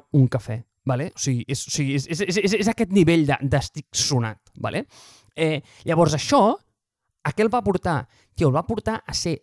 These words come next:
la companyia més exitosa que mai ha posat cotxes en una carretera a base de tenir com la primera, mm, cadena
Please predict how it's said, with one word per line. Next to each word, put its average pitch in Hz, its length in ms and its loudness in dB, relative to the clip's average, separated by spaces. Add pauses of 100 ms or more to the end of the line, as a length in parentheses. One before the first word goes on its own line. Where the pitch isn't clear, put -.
la 135 240 -2
companyia 131 680 0
més 196 160 -4
exitosa 160 580 -2 (680)
que 127 80 0
mai 135 240 0
ha 190 80 -2
posat 175 240 -2
cotxes 160 320 -4
en 123 80 2
una 143 160 2
carretera 156 400 -4 (800)
a 131 80 0
base 135 240 0
de 151 140 0 (100)
tenir 131 240 2
com 151 240 0
la 127 160 0
primera, 131 540 -2 (160)
mm, 113 420 -6
cadena 120 880 -4